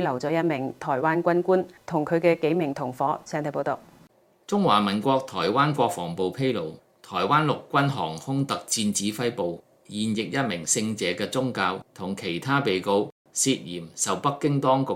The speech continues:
Speaker 2: 招募而成為中共間諜，泄露台灣國防機密同其他信息。逮捕中共間諜事件發生之際，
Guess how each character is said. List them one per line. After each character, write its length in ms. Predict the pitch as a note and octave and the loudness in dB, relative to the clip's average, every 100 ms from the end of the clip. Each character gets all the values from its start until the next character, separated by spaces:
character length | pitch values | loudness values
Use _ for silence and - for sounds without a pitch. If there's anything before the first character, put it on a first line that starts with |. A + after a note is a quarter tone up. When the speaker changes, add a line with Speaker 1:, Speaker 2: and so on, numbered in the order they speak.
| - | -2
Speaker 2:
招 220 | C3 C3 | 0 0
募 260 | A2 E2+ F2 | 0 -2 -4
而 140 | F#2 | -6
成 260 | F2+ F2+ E2 | -6 -6 -6
為 140 | E2 | -8
中 260 | E2 B2 C3 | -2 -2 0
共 240 | - E2+ | -2 -4
間 260 | E2 F2+ F2+ | -2 -2 -2
諜， 200 | E2+ D#2 - _ | -6 -10 -12 _
泄 160 | - B2+ | -2 0
露 160 | G#2+ G2+ | 0 -2
台 160 | - | -4
灣 280 | F2 B2+ C#3+ | 0 2 2
國 220 | C3+ G#2 | 2 0
防 260 | G2+ D#2+ E2 | -2 -6 -2
機 160 | C3+ | 0
密 120 | C#3 G#2 - - | 0 0 -6 -12
同 220 | F2 D#2+ | -14 -14
其 220 | - - | -14 -10
他 180 | A#2+ A#2 | -4 -2
信 220 | - G2 | -2 0
息。 200 | A2 B2 - _ _ _ | 0 0 -4 _ _ _
逮 140 | G2+ | -2
捕 180 | G2+ A2 | 2 2
中 220 | A2 F3 | 4 2
共 200 | C#3+ G#2+ G#2 | 4 2 2
間 220 | G#2 G#2+ | 0 0
諜 120 | G2+ | -4
事 280 | F#2 - F#2 | -2 -4 -4
件 280 | F#2 G2+ C#3 | -4 -2 -2
發 160 | B2+ | -2
生 240 | A2 C#3 C3 | -2 -2 -2
之 160 | C3 | -2
際， 300 | A2+ F#2 F#2+ | -2 -2 -4